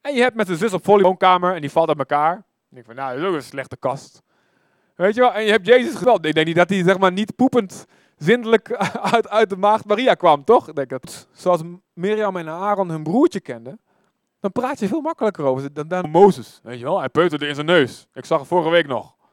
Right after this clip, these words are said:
Weet je wel? Zat hij achter de tien geboden dat hij zo, weet je, had. Ik weet niet waarom. Misschien, misschien was Zipporah dood, zijn eerste vrouw. Misschien had hij een tweede erbij. Maar ze spraken slecht over Mozes, Numeri twaalf.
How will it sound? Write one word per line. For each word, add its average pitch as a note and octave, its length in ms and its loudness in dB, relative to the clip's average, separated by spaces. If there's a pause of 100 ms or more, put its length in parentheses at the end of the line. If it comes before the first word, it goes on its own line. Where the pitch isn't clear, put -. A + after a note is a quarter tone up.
(480)
Weet B2+ 180 -8
je C3 60 -6
wel? F3+ 220 0
Zat D3 140 0
hij C#3 100 -6
achter C#3+ 180 -8
de C#3+ 100 -4
tien D#3 200 -8
geboden D3+ 360 4
dat D3+ 100 -2
hij D#3 100 -8
zo, D3+ 200 -2
weet D#3 120 -10
je, D3+ 160 -12 (300)
had. A#2+ 300 -14 (640)
Ik A#2+ 160 -12
weet C3 120 -6
niet C3+ 120 -8
waarom. C3 300 0
Misschien, B2+ 340 -12 (160)
misschien B2+ 260 -14
was B2+ 220 -4
Zipporah C3+ 440 -6
dood, C3 260 -8
zijn C3 120 -20
eerste B2+ 200 -18
vrouw. C#3+ 420 -10
Misschien - 200 -18
had D3+ 80 -8
hij D3 100 -14
een B2+ 60 -14
tweede D#3+ 280 -4
erbij. C3+ 220 -2
Maar B2+ 100 -8
ze C3 80 -8
spraken B3+ 360 -4
slecht D4+ 320 -8
over F3 200 -2
Mozes, G3 360 -2
Numeri A3 300 -8
twaalf. A#2+ 440 -8